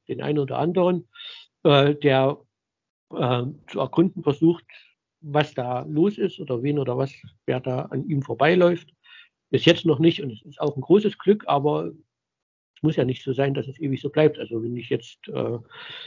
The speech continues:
äh, ja, es ist jetzt nicht so, ich hab's ja schon erzählt, wenn ich jetzt einkaufen gehe, ich schmink mich da jetzt nicht unbedingt. Also es ist jetzt, versuche ich wirklich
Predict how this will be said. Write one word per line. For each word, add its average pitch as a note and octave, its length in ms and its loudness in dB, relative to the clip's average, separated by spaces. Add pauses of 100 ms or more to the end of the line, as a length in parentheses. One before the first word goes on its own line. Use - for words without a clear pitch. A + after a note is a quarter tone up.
(360)
äh, - 360 -8 (220)
ja, A#2 380 0 (240)
es - 100 -12
ist - 140 -2
jetzt D#3+ 200 4
nicht E3 160 4
so, F3+ 380 6 (160)
ich - 240 -16
hab's C#3+ 140 -2
ja C3+ 80 -8
schon C3 100 -8
erzählt, D3 320 -2
wenn C3 80 0
ich A#2+ 80 -8
jetzt B2 140 -12
einkaufen D3 440 0
gehe, C#3+ 180 0
ich - 100 -12
schmink D#3 320 2
mich C3+ 160 -2
da B2 100 2
jetzt B2 240 0
nicht D3+ 180 2
unbedingt. A#2+ 460 0
Also A2+ 240 -4
es B2 220 -10
ist D3 180 -12
jetzt, - 320 -2 (380)
versuche C#3 320 2
ich - 80 -4
wirklich D3 340 0